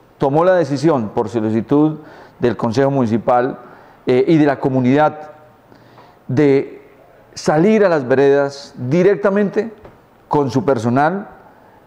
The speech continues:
en un cronograma previamente definido que ya, eh, se estableció y arranca el jueves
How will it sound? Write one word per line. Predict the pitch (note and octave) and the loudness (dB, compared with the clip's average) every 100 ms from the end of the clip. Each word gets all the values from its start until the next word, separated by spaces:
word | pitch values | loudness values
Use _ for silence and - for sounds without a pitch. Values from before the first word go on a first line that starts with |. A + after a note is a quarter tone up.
| _ _ _ _ _ _ _ | _ _ _ _ _ _ _
en | C#3 | -2
un | D#3+ D#3+ | 0 2
cronograma | G3 E3+ D3 E3 F#3 F#3 | 2 2 0 0 0 0
previamente | F#3 F3+ F#3 F3+ E3+ F3+ | 2 2 2 0 -2 0
definido | C#3+ C#3+ D3+ F3+ E3+ | 0 0 0 0 -2
que | - B2 | -2 0
ya, | D#3 F3 F3 - | 2 2 0 -2
eh, | D3 C3 A#2 - | 0 2 0 -2
se | - | -4
estableció | C#3+ C3 A#2+ A#2+ F3+ | -2 0 0 0 2
y | E3 | 2
arranca | C#3 D#3 D3+ F3 - - - | 0 -2 0 -2 -4 -10 -4
el | C3 | -2
jueves | C3+ F3+ F#3+ F3+ - | 2 2 2 0 -6